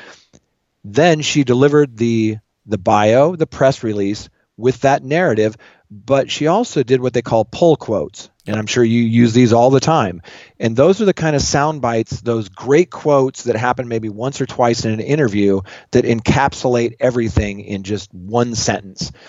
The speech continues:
So she grabbed these pull quotes out. Well, now we've got those that we can use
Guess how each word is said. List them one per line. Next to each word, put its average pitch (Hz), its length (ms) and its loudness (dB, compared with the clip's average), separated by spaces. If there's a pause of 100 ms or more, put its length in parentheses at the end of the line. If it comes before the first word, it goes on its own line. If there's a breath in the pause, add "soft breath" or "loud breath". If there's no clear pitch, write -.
(160 soft breath)
So - 160 -6
she 117 160 -2
grabbed 123 280 2
these 123 140 -2
pull 208 220 2
quotes 117 360 -4
out. 90 220 -4
Well, 113 140 -6
now 113 520 -2 (340 loud breath)
we've 110 180 0
got 113 260 0
those 127 300 2
that 123 80 -8
we 113 120 -2
can 113 120 -6
use 107 420 -4